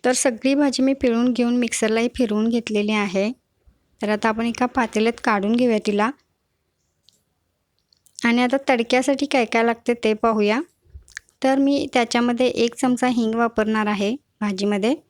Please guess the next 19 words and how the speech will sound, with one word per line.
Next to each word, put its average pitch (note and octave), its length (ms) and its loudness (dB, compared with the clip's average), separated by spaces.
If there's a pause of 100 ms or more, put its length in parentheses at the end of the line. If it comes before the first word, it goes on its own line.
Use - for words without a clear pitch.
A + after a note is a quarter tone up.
(500)
हिंगाने A#3 420 2
चव A#3+ 300 0
खूप - 280 -8
छान G#3+ 160 2
येते. G#3 320 -2 (680)
लसूण B3+ 460 4 (200)
आणि A#3 220 2
मिरचीचा A#3+ 500 0
ठेचा A3 320 0
करून A#3 260 0
घेतलेला A3 400 0
आहे. A3 280 0
दोन A#3 360 0
चमचे B3+ 400 0
मी B3 220 2
तांदूळ G#3+ 280 2
भिजत A#3 360 0
ठेवले A3 220 2
होते. A3 320 0